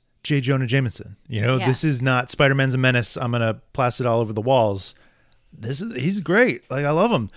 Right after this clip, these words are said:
Speaker 1: Uh, so we do get reference in that last paragraph about Seneca Gardens and how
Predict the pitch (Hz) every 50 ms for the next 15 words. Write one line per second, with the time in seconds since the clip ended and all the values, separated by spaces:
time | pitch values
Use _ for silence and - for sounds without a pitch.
0 | - - - - 131 - - - 165 160 156 156 139 139 170 170 147 170 165 160
1 | 160 - - 143 151 147 - 160 143 143 143 139 131 127 131 135 139 139 120 -
2 | - 143 135 127 120 107 117 110 107 104 - - - - 127 110 104 - 120 117
3 | 113 110 104 - - - - _ _ _ _ _ _ _ _ _ _ _ _ _
4 | _ _ _ _ _ _ _ _ _ - - - 151 151 147 - 143 120 135 131
5 | 127 123 120 117 113 110 107 - - 123 117 110 107 104 101 101 101 95 - _
6 | - - - 131 120 117 113 110 107 104 101